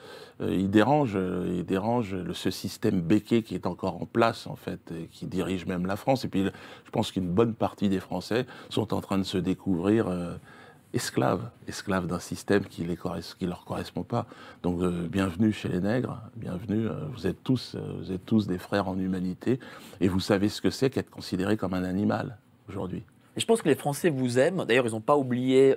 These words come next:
Speaker 2: euh, les, les années où vous étiez au top de l'affiche, vous allez chez les Drucker, les Foucault, et cetera.
Speaker 1: Où je
Speaker 2: Euh,
Speaker 1: collaborais, euh, les années où je collaborais.
Speaker 2: Mais, mais, mais, mais ils, ils ont quand même pas oublié. Et je pense qu'ils sont sensibles aussi, euh, à, euh,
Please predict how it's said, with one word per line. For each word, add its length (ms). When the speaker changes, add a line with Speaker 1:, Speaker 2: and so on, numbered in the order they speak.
Speaker 2:
euh, 180
les, 300
les 160
années 300
où 80
vous 320
étiez 480
au 100
top 300
de 80
l'affiche, 600
vous 120
allez 220
chez 220
les 560
Drucker, 560
les 60
Foucault, 340
et 40
cetera. 680
Speaker 1:
Où 20
je 120
Speaker 2:
Euh, 20
Speaker 1:
collaborais, 580
euh, 120
les 200
années 180
où 140
je 80
collaborais. 480
Speaker 2:
Mais, 80
mais, 160
mais, 80
mais 160
ils, 180
ils 80
ont 60
quand 80
même 100
pas 60
oublié. 440
Et 200
je 160
pense 240
qu'ils 100
sont 140
sensibles 640
aussi, 480
euh, 720
à, 360
euh, 720